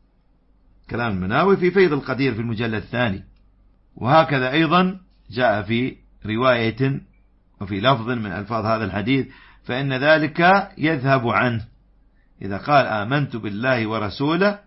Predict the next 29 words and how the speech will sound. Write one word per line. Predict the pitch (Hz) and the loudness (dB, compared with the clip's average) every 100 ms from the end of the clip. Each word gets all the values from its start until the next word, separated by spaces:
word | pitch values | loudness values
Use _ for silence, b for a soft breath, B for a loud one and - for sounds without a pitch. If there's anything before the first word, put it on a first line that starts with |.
| _ _ _ _ _ _ _ _ | _ _ _ _ _ _ _ _
فإذا | - 101 110 | -6 -2 -2
قال: | 113 160 175 208 - | 0 6 8 8 2
"فإن | 110 104 104 | -8 -8 -4
ذلك | 117 139 139 160 180 214 - _ _ _ _ _ _ _ 127 | -2 0 0 2 2 2 -2 _ _ _ _ _ _ _ -2
يذهب | 165 139 143 123 117 | 0 2 2 2 2
عنه"، | 113 107 | 0 -2
يذهب | 87 151 120 113 98 | -4 -4 -2 -4 -2
عنه | 131 147 104 | -2 -2 -4
هذا | 113 127 | -4 -4
الوسواس. | 113 110 - 104 101 98 - - - _ _ _ | -4 -4 -4 0 2 2 -2 -20 -20 _ _ _
هذا | 190 214 | -4 0
هو | 170 | 0
العلاج | 123 120 139 131 87 | 0 0 0 0 -4
بينه | 127 127 170 160 131 | -6 -4 0 2 0
صلى | 127 123 | -2 -4
الله | 120 139 139 117 | 0 4 4 2
عليه | 113 107 | -2 -4
وسلم. | 139 151 156 123 - _ _ _ _ _ _ _ _ _ _ - | -4 -2 -2 -4 -8 _ _ _ _ _ _ _ _ _ _ 0
وهكذا | 135 139 123 123 | 0 2 -2 0
أيضًا | 131 123 | 0 0
يقول | 117 117 143 135 117 - | -6 -2 0 2 0 -4
صلى | 104 | -8
الله | 101 | -6
عليه | 101 | -6
وسلم | 147 139 107 | -4 -4 -4
في | |
الحديث | 90 104 131 117 | -6 -4 -2 -2
المتفق | 110 - 131 131 107 | -6 -6 -4 -4 0
عليه، | 113 147 139 | 2 4 2